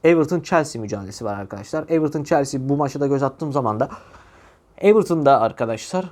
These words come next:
hocaları aynı bu arada her iki takımın. Yani Everton'da Frank Lampard devam ediyor. Chelsea'de ise Thomas Tuchel devam ediyor sevgili dostlar. Ee, burada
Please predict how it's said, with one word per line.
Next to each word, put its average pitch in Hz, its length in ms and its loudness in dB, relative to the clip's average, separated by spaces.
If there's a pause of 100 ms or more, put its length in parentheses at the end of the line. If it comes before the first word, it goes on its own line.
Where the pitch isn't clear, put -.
(120)
hocaları 170 440 4
aynı 160 260 4
bu 107 100 4
arada 98 200 -2
her 95 80 -6
iki - 160 -12
takımın. 139 340 -8 (140)
Yani 101 200 -12
Everton'da 117 500 -2
Frank 104 360 -8
Lampard 117 340 -6
devam 151 260 2
ediyor. 151 420 0 (140)
Chelsea'de 123 420 -4
ise 156 420 -6
Thomas 135 380 -4 (140)
Tuchel - 340 -4 (160)
devam 95 300 -8
ediyor 85 320 -14
sevgili 98 380 -6
dostlar. 104 400 -4 (320)
Ee, 117 200 -4
burada 165 340 2